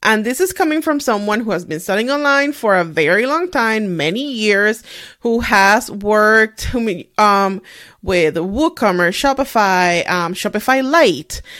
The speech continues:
eh, um, eBay, like, all kinds of different marketplaces, Etsy. Um, it was hard-ish, hard-ish, three years ago to actually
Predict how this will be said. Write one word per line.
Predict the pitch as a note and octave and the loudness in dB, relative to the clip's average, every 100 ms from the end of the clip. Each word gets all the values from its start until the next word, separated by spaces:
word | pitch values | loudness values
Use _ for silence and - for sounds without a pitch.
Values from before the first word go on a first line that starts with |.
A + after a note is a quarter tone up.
| - _ _ - | -20 _ _ 2
eh, | C#4+ F#3+ | 4 4
um, | A3+ G#3 | 2 -2
eBay, | D4+ E4+ A#3 G#3 E3+ E3+ F#3 G3 | 2 2 4 4 4 4 2 2
like, | C4 B3 | 2 2
all | - C4+ D4+ F4+ | 2 4 4 2
kinds | - E4 E4+ E4+ | -4 -2 0 -2
of | B3 | 0
different | G#3 B3+ - A3+ A3+ G#3+ | 2 2 2 0 0 0
marketplaces, | G#3+ G#3+ G#3 - G3+ D#3+ F#3 F3+ - - | 0 0 -4 -6 -6 -6 -6 -6 -6 0
Etsy. | C#4 C#4 - A#3 G#3+ G#3+ - - - - | 2 2 -4 -4 -4 -6 -14 -20 -20 -8
Um, | - A#3+ A#3 A3+ A3+ A3+ A3 A#3 _ - - _ _ _ - _ - | 0 2 4 2 0 -2 -4 -8 _ -20 -20 _ _ _ -20 _ -4
it | D4 E4+ F4+ - | 2 2 0 -4
was | C#4 C#4+ C#4 - | 0 4 4 0
hard-ish, | - - A3+ G3+ G3+ A#3+ D4+ G4+ G#4+ - _ E4+ F#4+ A#4 - - - | -10 -6 -2 2 2 2 2 0 -4 -6 _ 0 0 0 -4 -8 -4
hard-ish, | D#4+ D#4 F4 F#4 F4+ - - - - | 0 0 0 -4 -8 -16 -20 -20 -14
three | - D4 | -4 -2
years | C4+ A#3+ B3 C#4 | 0 2 2 2
ago | D4+ D4 D4 D4 D#4+ | -2 2 4 4 2
to | E4+ - C4+ A#3+ A3+ A3 G#3+ G#3+ - | -2 -6 -4 -2 -2 -2 -4 -6 0
actually | A3 A3 - C4 A#3+ A#3+ A#3+ | 0 0 -2 -4 -2 -2 -4